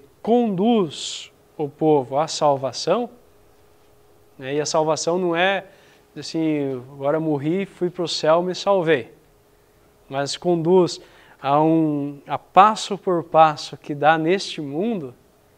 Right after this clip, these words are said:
e chega a Deus, ela vai nos alimentar espiritualmente depois. Eu tô largando uma teoria aqui de um dos autores, do Wilfrid, e um pouquinho daquilo que a gente anexou de estudos teológicos,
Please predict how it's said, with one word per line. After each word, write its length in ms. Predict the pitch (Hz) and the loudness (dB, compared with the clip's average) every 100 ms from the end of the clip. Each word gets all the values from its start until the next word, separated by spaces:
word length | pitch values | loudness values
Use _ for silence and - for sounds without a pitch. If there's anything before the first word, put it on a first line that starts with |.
| _ - | _ -18
e 40 | 135 | -6
chega 280 | 160 160 | -2 0
a 40 | 170 | 0
Deus, 280 | 156 185 190 | 0 0 -2
ela 140 | 196 | -2
vai 160 | 190 196 | 0 -2
nos 180 | 202 | -2
alimentar 640 | 196 202 190 180 175 196 - _ _ _ _ 160 | -4 -4 -4 -2 -2 -2 -6 _ _ _ _ -14
espiritualmente 800 | - 175 165 185 170 147 147 165 | -10 -8 -4 0 0 -2 -6 -8
depois. 500 | 160 107 - - _ _ _ _ - - | -10 -12 -16 -20 _ _ _ _ -20 -8
Eu 160 | 160 180 | 0 2
tô 140 | 185 | 6
largando 440 | 202 202 180 208 233 | 8 8 8 4 4
uma 180 | 247 240 | 2 4
teoria 460 | 247 214 185 220 | 6 6 6 2
aqui 220 | 196 226 | 2 -2
de 140 | 220 233 | -4 -2
um 160 | 285 | -2
dos 260 | 285 277 233 | -2 -2 0
autores, 880 | 240 196 202 202 147 127 - - - - | 0 2 2 2 2 -6 -12 -14 -16 -18
do 140 | 147 147 | -12 -10
Wilfrid, 580 | 156 220 185 - 113 131 - - _ - - - _ _ _ 165 | 0 0 0 -4 -16 -18 -20 -20 _ -20 -18 -18 _ _ _ -2
e 100 | 196 | 0
um 80 | |
pouquinho 440 | 202 208 185 226 254 | 2 2 2 -4 -2
daquilo 360 | 247 247 247 | -2 -2 -4
que 180 | 247 254 | -2 0
a 100 | 233 | 0
gente 260 | 226 226 247 240 208 | 0 -4 -2 2 2
anexou 560 | 185 196 - - 220 214 | 2 -2 -4 4 6 6
de 120 | 160 | 2
estudos 520 | - - 214 190 160 | -4 -4 -4 -2 -4
teológicos, 1120 | - 139 147 196 220 202 175 - - - - | -6 -6 2 6 6 6 2 -12 -20 -18 -18